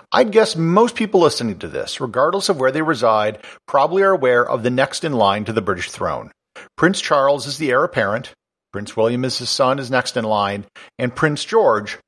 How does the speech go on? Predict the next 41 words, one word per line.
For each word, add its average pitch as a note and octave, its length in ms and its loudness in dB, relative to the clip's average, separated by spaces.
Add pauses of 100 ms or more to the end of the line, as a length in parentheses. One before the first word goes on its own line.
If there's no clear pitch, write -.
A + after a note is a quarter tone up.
(240)
great-grandson B2+ 720 0
of D#3 60 -6
the E3+ 80 -2
Queen, A#2 440 -2
is - 220 -12
third D#3 280 2
in G2+ 100 -6
line. D#2 320 -6 (1300)
The F#3+ 80 2
list C4+ 260 0
beyond F#3 300 4
those C3 240 2
three C#3 320 -4
is A#2 160 -4
very E3+ 300 2
long, A2 500 0
but A#2 140 0
to - 80 -8
be B2 100 -4
totally F#3 320 2
honest, D#3+ 400 2 (220)
nothing F3 320 0
else A2+ 200 2
really G2+ 200 0
matters. - 460 -10 (380)
The D3 60 0
person G3+ 380 0
who D#3+ 160 2
is G2 260 -2
nineteenth B2+ 640 -2
in A2+ 80 2
line E2 480 -4
will D3 100 2
statistically C#3+ 760 -2
never D3+ 280 0
come C#3+ 200 2
anywhere A2+ 280 0
close G#2 280 -2
to G#2+ 100 -10
the G2 40 -8
crown D#3 440 2